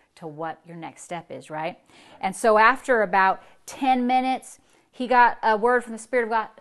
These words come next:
"Healed people don't stay in bed." And so he said he eventually, he grabbed the bedposts. He grabbed onto it, and he said he had lifted his legs onto the floor. Now remember, he was paralyzed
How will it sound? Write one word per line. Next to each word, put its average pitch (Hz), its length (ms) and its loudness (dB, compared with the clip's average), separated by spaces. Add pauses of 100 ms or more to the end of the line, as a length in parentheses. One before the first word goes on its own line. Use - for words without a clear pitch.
"Healed 247 300 -4
people 208 220 -14
don't 180 200 -12
stay 160 200 -12
in 156 100 -14
bed." 147 180 -14 (680)
And 220 260 -2
so 220 680 6 (1080)
he 233 140 -6
said 233 240 0
he 254 140 -6
eventually, 226 420 -6
he 240 120 -12
grabbed 214 640 0 (260)
the 180 120 -10
bedposts. 165 1000 -6 (520)
He 233 140 -12
grabbed 233 480 4
onto 226 400 0
it, 165 160 -8
and 175 220 -12
he 202 220 -12
said 208 200 -4
he 190 120 -8
had 185 180 -8
lifted 240 320 -4
his 196 140 -12
legs 226 280 -2
onto 226 240 0
the 202 100 -6
floor. 240 280 -2
Now 190 140 -8
remember, 262 260 -8
he 285 160 -14
was 269 160 -16
paralyzed 254 1000 -16